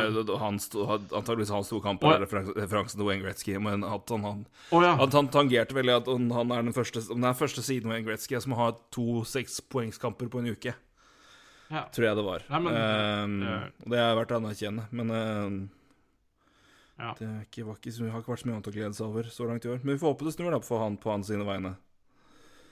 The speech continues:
Speaker 1: Det ser jo
Speaker 2: Absolutt.
Speaker 1: litt bedre ut nå. Så,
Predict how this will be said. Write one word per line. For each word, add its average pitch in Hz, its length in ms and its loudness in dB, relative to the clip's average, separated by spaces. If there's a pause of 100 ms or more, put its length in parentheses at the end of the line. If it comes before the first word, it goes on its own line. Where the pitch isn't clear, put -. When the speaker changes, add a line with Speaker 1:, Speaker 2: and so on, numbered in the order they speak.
(380)
Speaker 1:
Det 123 140 -6
ser 139 160 4
jo 110 140 4
Speaker 2:
Absolutt. 120 120 4
Speaker 1:
litt 117 240 -2
bedre 107 300 2
ut 98 100 -6
nå. 101 120 -2 (340)
Så, 110 200 -4